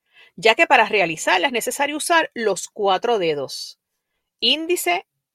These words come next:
corazón, anular y meñique, frotando toda la zona, no solamente el clítoris. Ahora, en la técnica número cinco, el tip número cinco es el punto U.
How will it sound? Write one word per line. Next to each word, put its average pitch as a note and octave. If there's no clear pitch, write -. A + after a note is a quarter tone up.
corazón, A3
anular G3
y A3+
meñique, F3
frotando A#3+
toda G3
la C#4+
zona, E3
no G3+
solamente A#3+
el A3
clítoris. D3+
Ahora, F3
en G#3+
la E3+
técnica G3+
número A4
cinco, D4
el F3+
tip D4+
número E4+
cinco E4+
es D#4+
el A3
punto D#4+
U. G#3+